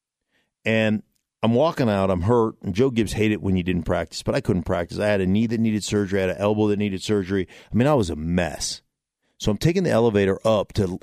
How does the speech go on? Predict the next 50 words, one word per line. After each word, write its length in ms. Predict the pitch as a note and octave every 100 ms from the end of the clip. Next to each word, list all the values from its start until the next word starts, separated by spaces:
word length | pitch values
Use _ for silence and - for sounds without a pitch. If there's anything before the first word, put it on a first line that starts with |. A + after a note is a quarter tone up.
| A2+
exit 260 | A2+ -
the 80 | -
building, 360 | F2 A2 F#2+ G2
and 100 | G2+
obviously 440 | C#3 C#3 A2 G#2+
was 120 | F#2+
in, 160 | F2+ E2 _ -
in 140 | G2
contact 480 | E2 G#2+ G#2 F#2+ -
with 80 | F#2+
the 80 | F2
trainers 400 | - G#2+ G2+ E2+
downstairs, 580 | F2+ F2 - G2+ F2+ - - -
because 220 | - A#2
as 60 | F#2+
soon 180 | - F#3+
as 80 |
the 120 | B2+ B2+
elevator 380 | C3+ B2 A2+
door 300 | F#2+ G#2+ A2+
opened, 260 | A2 G#2+ A2
there's 180 | A2 G2
Joe 160 | G#2
Gibbs 280 | F#2 G2 E2
standing 320 | - F2+ E2
there. 240 | D2 D2 _ _ _ _ _ _ _ _ _ _ _ _ _ -
And 460 | A2 G#2+ G#2 G2+ - _ -
I'm 120 | G#2
like, 300 | G#2 F#2 - _
you 80 | E3
know, 260 | B2 D#2 A#1+ -
I 40 |
mean, 240 | G2 F#2+ F2 -
he's 160 | G2+
your 100 | F2+
boss, 440 | D2 A#2 - - F#2
right? 260 | F2 G#2 - _ _ -
And 100 | G2
you're 100 | F#2+
not 200 | A2+ A#2+
practicing, 560 | G2+ F2 - - F#2+ F#2
and 80 |
you're 100 | F2
a 40 | F#2
little 120 | G#2
bit 160 | F#2 -
sensitive 420 | G2+ E2+ E2+ D#2+
about 280 | E2 E2 -
that 160 | D#2+
anyhow. 440 | F2 F2+ D2 C#2+